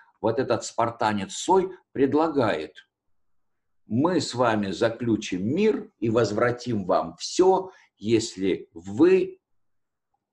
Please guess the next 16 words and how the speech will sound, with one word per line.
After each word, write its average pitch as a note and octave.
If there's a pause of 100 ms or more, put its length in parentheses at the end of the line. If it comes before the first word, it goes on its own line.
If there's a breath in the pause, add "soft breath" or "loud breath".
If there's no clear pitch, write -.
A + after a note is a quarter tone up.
(120)
если A2+
они G2+
позволят G2
ему G#2
и F#2+
всему G2+
его E2
войску E3 (160 soft breath)
напиться B2
из F#2+
ближайшего F#2+ (100)
источника». - (800)
Вот B2+
что - (180)
готовы F#2+
были D2+